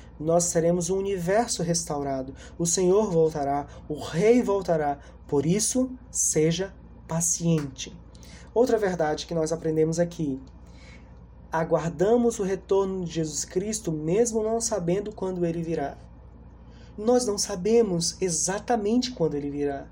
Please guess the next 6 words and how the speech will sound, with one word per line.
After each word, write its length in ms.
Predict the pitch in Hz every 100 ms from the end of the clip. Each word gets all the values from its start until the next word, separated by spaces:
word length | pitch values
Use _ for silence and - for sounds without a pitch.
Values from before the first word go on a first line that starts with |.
| - - - - -
A 80 | 147
Escritura 800 | 143 - 147 143 208 254 208 - - -
nos 260 | 151 156 165
oferece 920 | 165 165 147 180 233 233 - 147 135 - - -
algumas 760 | 156 151 147 170 196 220 - -
coisas 920 | - - 208 226 202 151 151 -